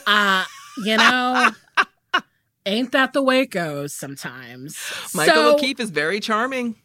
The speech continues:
Speaker 1: Oh, he, we, we are gonna talk about him. I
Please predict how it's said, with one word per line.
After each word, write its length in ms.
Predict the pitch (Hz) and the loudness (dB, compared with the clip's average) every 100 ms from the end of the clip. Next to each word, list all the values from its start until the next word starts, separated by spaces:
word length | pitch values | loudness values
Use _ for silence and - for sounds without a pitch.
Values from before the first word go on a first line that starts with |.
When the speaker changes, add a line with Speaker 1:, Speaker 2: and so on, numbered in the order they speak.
| _ _ _ _ _ _ _ | _ _ _ _ _ _ _
Speaker 1:
Oh, 320 | 220 202 165 - - - | -4 -4 -4 -10 -20 -6
he, 180 | - - | -4 0
we, 340 | 247 320 392 359 | 2 4 4 2
we 160 | 254 339 | 2 2
are 120 | 359 | 4
gonna 180 | 311 262 | 2 2
talk 320 | 226 202 202 | 2 0 0
about 280 | 202 196 185 | -2 0 0
him. 340 | 202 190 180 | 0 0 -4
I 480 | 190 196 208 208 202 | 0 2 2 2 -2